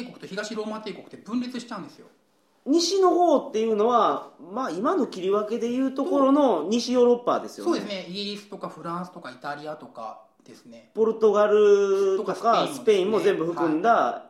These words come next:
Speaker 2: ところが西ローマ。
Speaker 1: はい。そうです、そうです。
Speaker 2: はいはいはい。
Speaker 1: で、東ローマ帝国っていうのは、まあ、東ヨーロッパの方ですね、主に。
Speaker 2: そうですね。
Speaker 1: はい。
Speaker 2: 本当にそこで分かれてますね。
Speaker 1: そうですね。まあ、
Speaker 2: はい。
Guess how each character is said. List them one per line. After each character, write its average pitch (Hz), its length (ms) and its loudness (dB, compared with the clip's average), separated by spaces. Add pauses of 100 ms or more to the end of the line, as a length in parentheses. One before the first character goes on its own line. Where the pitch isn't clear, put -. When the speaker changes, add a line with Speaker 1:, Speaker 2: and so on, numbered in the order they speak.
(160)
Speaker 2:
と 156 100 -8
こ 143 120 -2
ろ 180 100 2
が 233 120 2
西 190 360 -2
ロ 165 140 4
ー 123 60 -2
マ。 98 120 -10
Speaker 1:
は 92 60 -14
い。 - 40 -18
そ 247 100 -4
う - 20 -2
で 196 60 -6
す、 - 80 -14
そ 165 60 -12
う - 20 -14
で - 60 -18
す。 - 100 -20 (100)
Speaker 2:
は 151 160 -2
い 143 40 0
は - 40 -2
い - 40 -10
は 208 140 -12
い。 - 40 -20
Speaker 1:
で、 320 80 -8
東 330 300 -6
ロ 349 140 -6
ー 359 40 -4
マ 359 140 -8
帝 370 200 -10
国 233 240 -8
っ 226 40 -10
て 233 180 -12
い - 20 -6
う 220 60 -6
の 247 80 -6
は、 262 60 -4
ま 247 220 -4
あ、 - 300 -12
東 277 380 -4
ヨ 269 100 -4
ー 269 80 -6
ロ 285 80 -2
ッ 285 60 -8
パ - 160 -16
の - 60 -20
方 113 100 -20
で - 100 -20
す - 100 -18
ね、 294 80 -4
主 - 100 -8
に。 - 60 -16
Speaker 2:
そ 320 240 2
う 165 40 2
で 156 80 -4
す 139 140 -14
ね。 - 100 0
Speaker 1:
は 190 80 2
い。 113 240 -6
Speaker 2:
本 392 280 4
当 370 100 6
に 359 60 6
そ 262 120 2
こ 196 80 2
で 190 60 4
分 185 100 4
か 185 60 2
れ 180 60 0
て 170 60 0
ま 156 100 -2
す 160 120 -10
ね。 147 200 -4
Speaker 1:
そ 262 60 -4
う 214 40 -4
で - 80 -10
す - 80 -18
ね。 175 120 -12
ま 247 220 0
あ、 - 20 -4
Speaker 2:
は - 60 -6
い。 98 40 -12